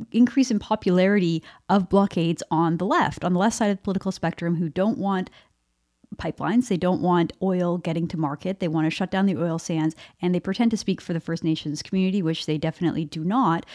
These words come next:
But it was, it was a-, about two years ago in January of twenty twenty, pre, pre-covid, that we saw huge blockades where they were blocking railwa-, railways, they were blo-, blocking freeways, they were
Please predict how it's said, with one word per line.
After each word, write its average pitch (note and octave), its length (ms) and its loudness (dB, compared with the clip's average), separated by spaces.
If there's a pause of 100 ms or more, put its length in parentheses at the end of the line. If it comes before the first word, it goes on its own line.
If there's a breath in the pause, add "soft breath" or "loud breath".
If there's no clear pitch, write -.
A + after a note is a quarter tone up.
(200 loud breath)
But G#3+ 360 0
it G3 160 0
was, G#3 220 4
it - 80 -6
was G3+ 220 -2
a-, F#3+ 180 -2
about A#3 300 0
two - 100 0
years A#3 240 2
ago E3+ 140 0
in E3+ 100 4
January F#3+ 580 2
of C#3 120 -2
twenty F#3 180 0
twenty, F3+ 220 0
pre, C4 440 -2 (200)
pre-covid, G#3 680 0 (380 loud breath)
that F#3 280 2
we G3 600 2
saw F#3 520 2 (200)
huge C#4 580 2
blockades D3 580 0
where E3 120 0
they E3+ 80 0
were E3+ 100 0
blocking F3 540 -2
railwa-, G#3 440 2 (240)
railways, G#3 580 0
they F#3+ 60 -4
were E3+ 60 -2
blo-, D#3 240 -4 (120)
blocking E3 300 -4
freeways, G#3 680 2 (360 loud breath)
they G#3 120 2
were A3 260 2